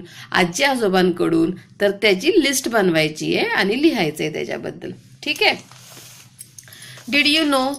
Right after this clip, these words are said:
तुम्हाला हे माहीत आहेत का, बाबा आमटे spent his entire life in social service. हे बाबा आमटे आहेत,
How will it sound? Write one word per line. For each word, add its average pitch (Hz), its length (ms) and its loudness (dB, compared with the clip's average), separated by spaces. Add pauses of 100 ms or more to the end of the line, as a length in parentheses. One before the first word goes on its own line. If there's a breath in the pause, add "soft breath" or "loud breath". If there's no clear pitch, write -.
तुम्हाला 254 260 2
हे 285 100 2
माहीत 247 360 0
आहेत 247 200 0 (120)
का, 202 180 0 (300 loud breath)
बाबा 214 360 4
आमटे 220 600 2
spent 285 720 0
his 226 420 0
entire 240 440 4
life 196 500 2
in 202 80 0 (180)
social 196 340 -2 (140)
service. 208 360 -2 (600 loud breath)
हे 226 80 0
बाबा 220 320 4
आमटे 202 300 0
आहेत, 180 220 0